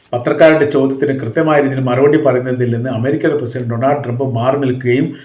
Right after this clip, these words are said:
അതോടൊപ്പം തന്നെ റഷ്യയുടെ പ്രസിഡന്റ് കൃത്യമായ രീതിയിൽ നിലപാട് പറഞ്ഞുകൊണ്ട് പ്രസ്താവിക്കുകയും ചെയ്തു. മോസ്കോയിലേക്ക് അദ്ദേഹം ക്ഷണിക്കുകയും മോസ്കോയിൽ വെച്ച് അവസാന ഘട്ട ചർച്ചയോടനുബന്ധിച്ച് പ്രശ്ന പരിഹാരം ഉണ്ടാക്കാൻ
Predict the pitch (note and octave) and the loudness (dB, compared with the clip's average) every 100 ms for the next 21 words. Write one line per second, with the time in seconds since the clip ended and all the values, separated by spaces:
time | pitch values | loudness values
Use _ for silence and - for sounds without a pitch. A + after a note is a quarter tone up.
0 | - - - C3+ F#3 F#3+ - E3+ D3 C3+ | -20 -8 -2 4 6 6 4 4 2 2
1 | E3+ F#3 - - - _ - D3+ - B3 | 0 -2 -8 -20 -20 _ -2 0 2 4
2 | G#3+ E3+ D3+ D#3+ - - - G3 F3 D#3 | 4 4 2 0 -2 -2 0 2 4 4
3 | C#3 C#3 C3+ C3+ D3 E3 F#3 F3 C3+ B2+ | 4 0 0 2 4 6 6 6 2 0
4 | C3 B2+ D#3+ C3 - A#2 A#2 D3 C#3+ G#2+ | -2 -2 -4 -4 -6 -6 -6 -6 -8 -10
5 | - - - _ _ _ _ - B2 D3+ | -12 -20 -20 _ _ _ _ -6 2 2
6 | D3+ F#3 F3+ F3+ D#3+ D#3+ D#3 C#3 C#3+ E3 | 4 4 6 4 4 2 2 0 0 4
7 | D#3+ D#3 C#3 C3+ D#3 E3 D3+ D3 D3 C3+ | 4 4 2 0 2 2 4 2 4 4
8 | C3 E3+ E3 C#3 - D3+ C3+ B2+ D#3 D#3+ | 4 2 4 0 -2 -2 -2 -2 2 2
9 | C3+ C3 C3 C3 D3 B2+ - E3 C3 C3 | 2 0 -2 -4 -6 -6 -4 -2 0 2
10 | C3+ B2+ B2 C3+ C3+ D3+ | 2 0 -2 -2 0 0